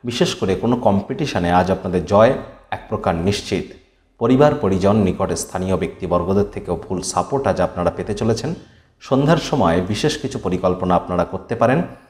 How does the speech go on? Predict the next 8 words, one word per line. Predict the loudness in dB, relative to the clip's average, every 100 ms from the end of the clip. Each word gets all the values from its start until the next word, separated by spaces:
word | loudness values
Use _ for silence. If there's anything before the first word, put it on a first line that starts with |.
| _
আপনার | -4 0 -2 0
পছন্দের, | 0 0 2 0 0
পছন্দের | -4 -2 0 2
মানুষজনেদের | 4 4 2 0 -2 0 0
সাথে | 0 -6 -4 -4 -4 -10 _ _ -8
নিজের | -2 -2
সুখ | -2 -4
দুঃখকে | -4 -4 -6 -8 -6 -6